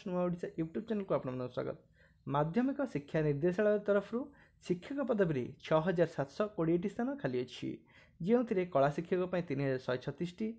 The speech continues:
ବିଜ୍ଞାନ ଶିକ୍ଷକ ପାଇଁ ତିନି ହଜାର ପାଞ୍ଚଶହ ଅଣଷଠିଟି ଓ ତେଲୁଗୁ ଶିକ୍ଷକ ପାଇଁ ପଚିଶଟି ସ୍ଥାନ ଖାଲି ଅଛି। କ'ଣ ହେଇଛି ଶିକ୍ଷାଗତ ଯୋଗ୍ୟତା? ପ୍ରାର୍ଥୀ କିମ୍ବା ପ୍ରାର୍ଥିନୀ କଳା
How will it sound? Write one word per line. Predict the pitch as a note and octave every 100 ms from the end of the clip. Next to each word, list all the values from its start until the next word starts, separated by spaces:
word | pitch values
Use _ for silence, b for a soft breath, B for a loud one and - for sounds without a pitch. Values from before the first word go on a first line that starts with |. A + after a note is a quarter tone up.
| b b -
ବିଜ୍ଞାନ | D#3+ E3+ A#3+ B3+
ଶିକ୍ଷକ | A#3+ G#3+ A3
ପାଇଁ | G#3+
ତିନି | F3+ C#3+
ହଜାର | C#3+ C3+
ପାଞ୍ଚଶହ | - C3+ - -
ଅଣଷଠିଟି | C#3 C#3+ D#3+ F#3 A3 A3+ B B
ଓ | C#3+
ତେଲୁଗୁ | D3 E3+ F3
ଶିକ୍ଷକ | G#3 A#3 A#3 A3+
ପାଇଁ | C#4 F#4 -
ପଚିଶଟି | D3+ D3+ F3+ G#3+
ସ୍ଥାନ | G#3 C4 F#4+
ଖାଲି | D3+ C3
ଅଛି। | - - C3+ D3 - _ _
କ'ଣ | -
ହେଇଛି | A3 A3+ -
ଶିକ୍ଷାଗତ | E3+ E3 D3
ଯୋଗ୍ୟତା? | B2+ C3+ - - - _ b b b
ପ୍ରାର୍ଥୀ | A3 A3 C4
କିମ୍ବା | C4 B3+
ପ୍ରାର୍ଥିନୀ | F#3+ D3+ F#3 A3+
କଳା | - D#3 F#3+